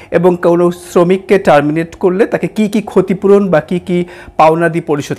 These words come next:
করতে হবে এবং কত দিনের মধ্যে সেটা পরিশোধ করতে হবে। So, আজ, আজ, আশা করি শেষ পর্যন্ত ভিডিওটা দেখবেন, তাহলে এই জিনিসগুলো আজকে ক্লিয়ার হয়ে যাবে। তো প্রথমেই আমি বলতে চাচ্ছি যে টার্মিনেশন বলতে আমরা কী বুঝি। কোনো স্থায়ী শ্রমিককে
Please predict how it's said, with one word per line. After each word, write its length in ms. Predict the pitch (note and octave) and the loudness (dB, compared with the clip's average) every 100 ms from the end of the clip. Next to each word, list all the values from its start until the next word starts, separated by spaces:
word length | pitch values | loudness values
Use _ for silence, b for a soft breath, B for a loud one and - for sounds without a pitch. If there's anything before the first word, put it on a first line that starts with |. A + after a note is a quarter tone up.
| - | -8
করতে 220 | A#2 - | -8 -10
হবে 200 | F#2+ - - | -10 -12 -10
এবং 220 | D3 D3+ C#3+ | -2 0 0
কত 220 | - F#3 A3+ | 0 2 2
দিনের 220 | G#3+ G#3 | 0 0
মধ্যে 200 | F#3 F3 | -2 -6
সেটা 200 | E3 D3+ A#2+ | -6 -6 -4
পরিশোধ 240 | G#2+ A2+ | -6 -8
করতে 300 | - - - | -10 -12 -6
হবে। 240 | G2+ F2+ - - _ b b - - | -4 -4 -10 -14 _ b b -20 0
So, 60 | D#3 B2 | 4 4
আজ, 100 | C#3+ C3+ - - | 4 -2 -8 -6
আজ, 140 | C3+ - - | -6 -8 -8
আশা 160 | D3 E3 | -6 -6
করি 180 | - D#3 | -4 -4
শেষ 220 | - D#3+ | -4 -2
পর্যন্ত 340 | - D#3 D3+ | -2 -2 0
ভিডিওটা 380 | D#3+ D3 D3 D3+ | 2 2 2 0
দেখবেন, 360 | C3 C3+ C#3+ A#3 | 2 0 0 -2
তাহলে 240 | A#3+ C#3+ C3 G#2+ | 0 2 2 4
এই 80 | B2+ | 2
জিনিসগুলো 380 | C#3 C#3 D3+ D3+ | 2 -2 -2 -4
আজকে 200 | - F#3 | -4 -8
ক্লিয়ার 300 | F#3 D#3+ A#2+ | 0 2 2
হয়ে 100 | G#2 | 0
যাবে। 240 | F2 - - _ b b b b _ | -4 -10 -12 _ b b b b _
তো 80 | - | -2
প্রথমেই 440 | G3+ G3+ G#3+ A3 | -2 2 4 4
আমি 180 | F#3+ F#3+ | 4 4
বলতে 260 | E3+ D#3 E3+ | 2 -4 -4
চাচ্ছি 280 | E3+ - | -6 -6
যে 100 | A3+ | -4
টার্মিনেশন 800 | F#4 F3 D#3 D3+ E3+ F3 - G#3+ | 0 2 2 0 -2 -4 -4 -2
বলতে 240 | F3+ E3 E3 | 0 0 0
আমরা 160 | D#3 | -2
কী 160 | D3+ A#3 | -2 0
বুঝি। 300 | D#3 G2 G#2+ - _ b b b b _ | 0 -2 -8 -12 _ b b b b _
কোনো 180 | G3 G3 | 0 0
স্থায়ী 500 | G3+ - - D3 G3 | -2 -8 0 2 2
শ্রমিককে 720 | G3+ G#3 F#3+ F#3 - D3 | 2 0 0 -4 -2 -2